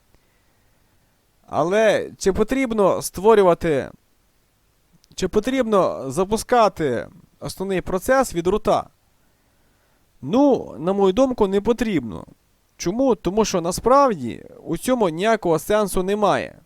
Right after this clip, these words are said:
Оскільки ця програма працює у своєму оточенні, тому,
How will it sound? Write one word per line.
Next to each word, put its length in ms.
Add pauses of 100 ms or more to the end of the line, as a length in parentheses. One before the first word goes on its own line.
(260)
Оскільки 720
ця 260
програма 500
працює 600 (1200)
у 160
своєму 340
оточенні, 800 (1500)
тому, 280